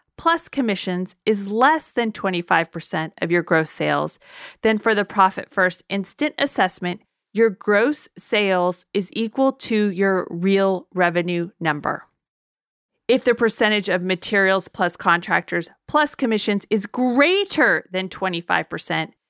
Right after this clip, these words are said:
then we are going to take that gross sales number and subtract the materials costs,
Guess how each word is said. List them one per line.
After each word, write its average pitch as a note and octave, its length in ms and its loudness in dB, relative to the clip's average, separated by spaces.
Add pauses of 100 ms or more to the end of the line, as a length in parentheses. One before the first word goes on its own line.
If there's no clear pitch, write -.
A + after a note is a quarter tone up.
(140)
then A3 220 2
we A3 160 4
are C4 140 4
going B3 260 -2
to A#3+ 100 -6
take G#3 380 -4
that F3+ 240 -2
gross G3 580 0
sales G#3+ 420 0
number E3 400 0
and F#3+ 160 -2
subtract - 640 2
the G3 100 -2
materials F#3+ 540 0
costs, A3+ 500 2